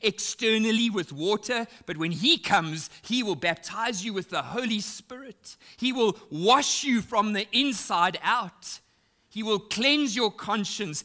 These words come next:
He will remove your guilt with the pure water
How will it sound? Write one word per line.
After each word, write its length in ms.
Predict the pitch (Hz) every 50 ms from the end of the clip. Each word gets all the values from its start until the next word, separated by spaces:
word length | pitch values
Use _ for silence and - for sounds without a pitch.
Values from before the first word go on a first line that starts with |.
| - -
He 160 | - - 233
will 140 | 220 208 214
remove 640 | 190 190 190 190 190 202 240 294 302 294 277 254 190
your 200 | 175 208 185 175
guilt 640 | 139 123 147 170 165 170 165 - - - - - - _ _ _ _ _ _ _ _ -
with 180 | 165 165 -
the 120 | - 180 -
pure 360 | - - - 240 240 233 220
water 540 | 208 202 196 180 175 - - - 107 104